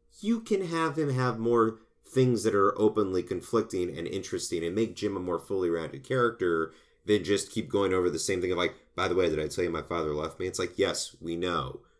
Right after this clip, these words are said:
We know. Your dad abandoned your family. We know." But if that's the only thing you have going for you,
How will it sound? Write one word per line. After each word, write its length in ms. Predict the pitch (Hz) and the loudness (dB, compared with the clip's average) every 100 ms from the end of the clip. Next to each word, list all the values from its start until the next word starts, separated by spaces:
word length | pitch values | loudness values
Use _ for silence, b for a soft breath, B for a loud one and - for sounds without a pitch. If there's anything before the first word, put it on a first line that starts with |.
| b - | b -8
We 220 | 98 110 | 0 4
know. 480 | 117 92 - - - | 6 4 2 -6 -14
Your 140 | 80 76 | -8 -4
dad 260 | 87 101 | 0 0
abandoned 460 | 107 98 98 95 90 | 0 0 0 0 0
your 120 | 87 | 0
family. 540 | 92 87 85 85 82 - _ - | 0 -2 -2 -2 -4 -8 _ -8
We 120 | 80 | -6
know." 280 | 78 69 64 - - | -6 -8 -10 -14 -8
But 140 | 82 | -6
if 100 | 76 | -4
that's 260 | 101 127 - | -2 -2 0
the 140 | 101 | 0
only 300 | 90 135 185 | 2 2 2
thing 240 | 190 180 | 4 4
you 100 | 170 160 | 4 2
have 200 | 143 117 | 0 0
going 280 | 127 127 | 0 0
for 220 | 95 82 76 | 0 -2 -2
you, 440 | 73 73 71 | -2 -2 -4